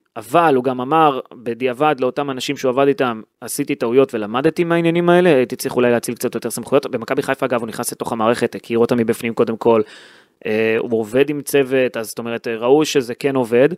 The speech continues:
אני חושב שבזה הוא השתפר מאוד, וצריך לראות, שוב, במכבי חיפה זה משהו אחר, זה לחץ אחר,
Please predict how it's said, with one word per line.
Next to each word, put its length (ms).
אני 120
חושב 220
שבזה 280
הוא 60
השתפר 380
מאוד, 360
וצריך 400
לראות, 260
שוב, 280
במכבי 400
חיפה 360
זה 100
משהו 360
אחר, 300
זה 140
לחץ 380
אחר, 340